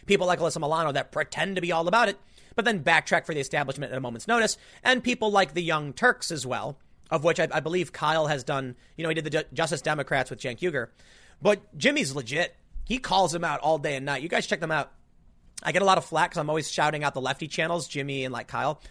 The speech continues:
So I'll mention Styx, X and Hammer, Crowder. Uh, that'll be, that'll be my balancing for you. Uh, anyway, look, I don't, I don't know ultimately what this means.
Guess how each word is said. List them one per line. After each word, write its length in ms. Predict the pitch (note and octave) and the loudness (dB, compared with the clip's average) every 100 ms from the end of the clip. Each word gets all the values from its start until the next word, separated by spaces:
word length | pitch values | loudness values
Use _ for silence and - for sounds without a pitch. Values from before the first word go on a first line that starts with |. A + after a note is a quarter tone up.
| - | -18
So 160 | - F#3 | 2 4
I'll 80 | F3+ | 4
mention 320 | F3+ F3 D#3+ | 2 0 -4
Styx, 280 | - D#3+ D#3+ | -4 -4 -4
X 160 | D3+ | -4
and 100 | D3+ | -4
Hammer, 420 | C#3+ D3+ D3 C#3+ | -4 -2 -2 -2
Crowder. 520 | C3+ - C3 C3 B2+ - - - - | -2 0 0 0 -2 -6 -16 -20 -4
Uh, 240 | C3 B2+ A#2 | 0 2 4
that'll 200 | F#3 G3 | 4 6
be, 100 | F3+ | 4
that'll 240 | F#3+ F#3+ | 2 2
be 100 | F#3+ | 2
my 140 | F#3 D#3+ | 2 0
balancing 460 | C#3+ C#3+ C3+ C3 | 2 2 0 -6
for 200 | A#2 A2+ | -6 -4
you. 100 | G2+ G#2 - - - - - | -4 -10 -18 -20 -20 -14 -2
Uh, 160 | C#3+ - | -2 0
anyway, 300 | G#3+ E3 C#3 | 0 2 2
look, 180 | C3 A#2+ | 0 0
I 80 | B3 | 2
don't, 100 | B3 | 4
I 80 | B3 | 4
don't 100 | G#3+ | 4
know 200 | F3 D3+ | 4 2
ultimately 400 | D3+ D3 D3+ C3 | 2 0 -2 -2
what 120 | C3 | -2
this 120 | A#2 B2+ | -4 -6
means. 360 | A#2+ A#2 - | -8 -6 -10